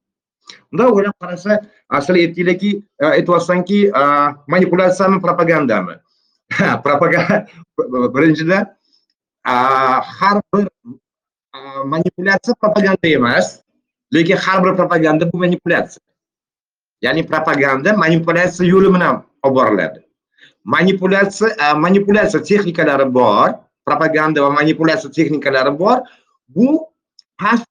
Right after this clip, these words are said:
ongga suyanadi. Agar biz, a,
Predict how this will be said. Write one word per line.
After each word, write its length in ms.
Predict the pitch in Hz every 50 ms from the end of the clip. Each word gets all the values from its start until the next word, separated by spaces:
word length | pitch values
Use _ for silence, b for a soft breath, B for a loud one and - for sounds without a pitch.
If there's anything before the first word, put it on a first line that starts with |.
| _ -
ongga 680 | 196 196 196 190 185 180 165 214 240 254 247 - - _ _ _ _ _
suyanadi. 560 | - - - 202 190 - - 123 104 82 - - _ _ _ _ _ _ _ _ _ _ _ _ _ _ _ _ _ _ _ -
Agar 480 | 135 147 - 208 220 208 180 151 131
biz, 280 | 156 175 170 160 143 151
a, 360 | 156 143 139 135 131 135 -